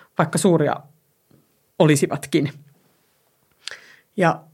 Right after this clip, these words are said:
meillä on joskus vähän sellaista sokeutta, että me näemme helpommin niitä asioita, jotka on pielessä tai jossa emme ole edistyneet, kuin, kuin sellaisia asioita, jotka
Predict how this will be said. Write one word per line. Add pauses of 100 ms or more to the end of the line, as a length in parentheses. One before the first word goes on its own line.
(2250)
meillä
on
joskus
vähän
sellaista
sokeutta, (920)
että
me
näemme
helpommin (360)
niitä
asioita, (420)
jotka
on
pielessä
tai (160)
jossa
emme
ole
edistyneet,
kuin, (600)
kuin
sellaisia
asioita,
jotka